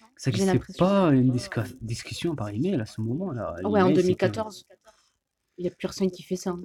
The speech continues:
Speaker 1: Voilà,
Speaker 2: Il y a
Speaker 1: mais
Speaker 2: personne qui parle par mail.
Speaker 1: ouais,
Speaker 2: Il y a que
Speaker 1: mais
Speaker 2: nous.
Speaker 1: nous, on a fait ça et
Speaker 2: Ouais.
Speaker 1: c'était, euh,
Speaker 2: C'était spécial.
Speaker 1: c'était spécial, ouais. C'était
Speaker 2: Non,
Speaker 1: un des
Speaker 2: c'était bien.
Speaker 1: facteurs qui nous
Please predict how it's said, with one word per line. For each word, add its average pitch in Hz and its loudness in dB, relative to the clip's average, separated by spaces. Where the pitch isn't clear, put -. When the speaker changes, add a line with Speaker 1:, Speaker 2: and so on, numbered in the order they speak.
Speaker 1:
Voilà, 110 -4
Speaker 2:
Il 120 -6
y - 2
a 123 4
Speaker 1:
mais - -4
Speaker 2:
personne 311 4
qui - 0
parle 180 0
par 170 -2
mail. 170 -2
Speaker 1:
ouais, 131 4
Speaker 2:
Il 113 2
y - 6
a - 6
que 220 2
Speaker 1:
mais - 10
Speaker 2:
nous. 269 10
Speaker 1:
nous, 147 8
on 160 12
a 151 8
fait 147 4
ça 143 4
et - 4
Speaker 2:
Ouais. - 4
Speaker 1:
c'était, 135 -2
euh, 110 -6
Speaker 2:
C'était - 0
spécial. 359 -4
Speaker 1:
c'était 175 -8
spécial, 147 2
ouais. 107 -2
C'était 185 4
Speaker 2:
Non, 220 8
Speaker 1:
un 262 12
des 214 12
Speaker 2:
c'était 185 0
bien. 320 -2
Speaker 1:
facteurs 247 0
qui 170 -4
nous 147 2